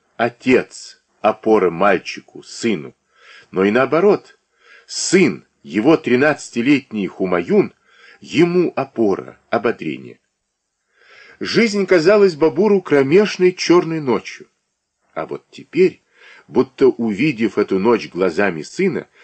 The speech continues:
он начал различать в ней светлые точки, похожие на звёзды. Хумаюн, как бы оставаясь с отцом один на один,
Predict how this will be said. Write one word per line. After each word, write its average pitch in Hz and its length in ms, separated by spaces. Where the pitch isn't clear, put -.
он 143 220
начал 185 500
различать 131 680
в - 20
ней 147 180
светлые 139 640
точки, - 520
похожие 95 540
на 85 160
звёзды. - 480
Хумаюн, 110 540
как 101 260
бы 107 160
оставаясь 95 720
с - 120
отцом 92 560
один 80 400
на 71 100
один, 117 380